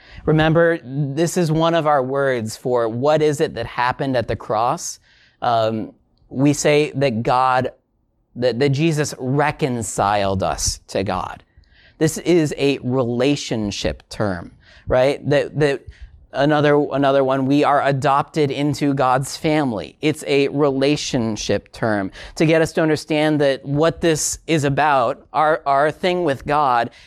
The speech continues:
is not merely, uh, an, an intellectual thing, but faith is a trust, a love. We use relational words because it is a relationship that we have with God. And when Ananias says to this guy, Saul, who is an enemy of the church,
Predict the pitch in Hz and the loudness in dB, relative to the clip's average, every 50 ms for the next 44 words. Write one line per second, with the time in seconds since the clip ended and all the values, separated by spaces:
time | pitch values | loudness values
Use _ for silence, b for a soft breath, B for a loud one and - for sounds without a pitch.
0 | B B - 156 143 147 156 147 151 147 - 143 147 147 151 156 151 151 147 143 | B B -4 -2 -2 0 0 2 0 0 0 0 2 2 4 4 4 4 4 4
1 | 139 139 139 135 - 123 127 127 113 - 113 131 127 120 127 143 156 175 170 165 | 4 2 2 2 2 2 2 0 0 0 -2 -2 -2 0 0 2 2 2 2 2
2 | - 156 160 165 170 175 - - - 170 170 175 160 156 - 180 165 160 160 160 | 2 2 2 2 2 0 0 0 2 2 2 2 2 0 0 0 0 0 0 0
3 | 170 165 B B B B - 156 139 - - 170 160 160 160 160 - 151 156 156 | -2 -4 B B B B -2 -2 -2 0 0 2 2 2 2 0 0 0 2 2
4 | 147 - 135 143 139 - - - - 196 190 123 - - - - - - - - | 2 0 0 -2 -2 -4 -6 -8 -4 -2 -2 -2 -2 -6 -10 -10 -10 -8 -2 0
5 | 156 156 156 151 135 135 151 175 180 170 135 113 - - - - - b b b | 2 2 2 2 0 0 0 2 2 2 2 0 -2 -4 -10 -18 -20 b b b
6 | b 156 175 165 175 180 170 160 165 160 165 160 143 151 160 170 180 175 - - | b -2 0 2 4 2 2 2 0 0 0 0 2 2 2 2 2 0 -2 -4
7 | 175 165 156 151 151 156 185 196 185 170 143 147 147 147 - 165 156 156 - 147 | -2 0 2 2 2 2 2 4 4 2 2 0 -4 -2 0 0 0 0 0 -2
8 | 160 160 165 160 160 151 147 151 151 147 143 156 180 185 - 156 147 - - 143 | 0 0 0 0 0 0 0 0 0 2 2 0 0 -2 -4 -6 -6 -4 -4 -4
9 | 135 - - 135 127 143 147 143 135 127 127 135 135 135 131 131 - 156 156 160 | -4 -4 -4 -2 -2 0 0 0 0 0 0 0 0 -2 -2 -2 0 0 2 2
10 | 151 139 135 B B B B B B - 156 160 156 156 147 156 156 156 160 156 | 2 2 0 B B B B B B 0 0 2 2 2 2 2 2 4 4 2
11 | 165 - - 156 170 190 208 202 185 180 175 175 180 175 165 - - 180 170 170 | 0 0 0 0 2 2 2 2 2 2 4 4 2 2 0 0 2 2 4 2
12 | 165 - - - 175 160 151 156 156 151 - - 165 151 151 147 143 - - - | 2 -2 -4 -2 0 2 2 2 0 0 0 0 2 2 2 2 0 -2 -2 0
13 | 180 175 170 160 156 156 151 147 143 147 147 143 135 147 135 - - 147 160 170 | 2 4 4 4 2 0 -2 -4 -4 -2 -2 -2 -2 -4 -6 -4 -4 -2 -2 -2
14 | 175 175 175 170 170 156 143 143 143 - - 185 185 175 165 - - - | -2 -2 -2 -2 -2 -2 -2 -6 -6 -4 -2 0 0 0 0 -2 -6 -18